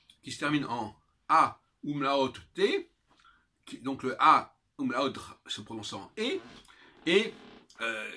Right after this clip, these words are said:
ce ne sont que des mots d'origine française. Et, mais ça, vous, pourquoi est-ce qu'il y a des T à la fin ? Parce que dans l'ancien français, euh, il n'y avait pas de, les, les mots ne se terminaient pas avec des accents aigus.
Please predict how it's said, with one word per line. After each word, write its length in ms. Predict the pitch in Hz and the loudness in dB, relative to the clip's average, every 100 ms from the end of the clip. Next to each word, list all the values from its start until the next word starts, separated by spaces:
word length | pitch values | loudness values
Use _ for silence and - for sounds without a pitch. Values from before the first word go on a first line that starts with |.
| - | -12
ce 200 | 113 - | -10 -2
ne 60 | 156 | 0
sont 260 | - 220 - | 0 -4 -2
que 120 | 170 | 0
des 180 | 139 147 | 2 2
mots 180 | 180 233 | 0 -4
d'origine 300 | 131 131 147 | -4 -4 -4
française. 500 | 175 180 - 139 110 - _ _ - _ | -6 -4 -2 -4 -6 -16 _ _ -20 _
Et, 180 | 143 151 | -2 0
mais 140 | 160 170 | 2 2
ça, 280 | 185 160 151 | 6 6 6
vous, 200 | 135 160 | 0 -6
pourquoi 440 | 147 - 202 170 | -8 -2 4 4
est-ce 100 | 139 | 4
qu'il 140 | - 143 | 0 -2
y 20 | |
a 40 | |
des 200 | 123 127 | 0 -4
T 180 | 113 160 | -2 0
à 60 | 117 | 0
la 80 | |
fin ? 260 | 110 214 262 - - | -2 -2 -2 -6 0
Parce 200 | 170 - | 2 4
que 260 | - 190 - - - | 6 6 6 -6 -10
dans 240 | 127 202 | 2 4
l'ancien 340 | 196 180 202 | 6 4 2
français, 640 | - 139 139 - 233 330 - _ _ _ _ | 0 -2 -4 -2 0 -2 -4 _ _ _ _
euh, 220 | 135 131 131 | 0 2 2
il 60 | |
n'y 60 | 156 | 2
avait 200 | 151 147 | 2 4
pas 180 | 202 196 | 4 4
de, 100 | 139 | 2
les, 300 | 127 131 143 | 0 0 2
les 200 | 135 143 | 2 0
mots 120 | 190 | -2
ne 60 | |
se 100 | 202 | -4
terminaient 420 | 135 127 123 127 - | -4 -2 0 -2 4
pas 180 | 196 214 - - | 4 4 -4 -6
avec 140 | 131 | -6
des 100 | 117 | -4
accents 260 | 135 - 120 | -6 -4 -2
aigus. 320 | 151 151 160 | -2 -2 -6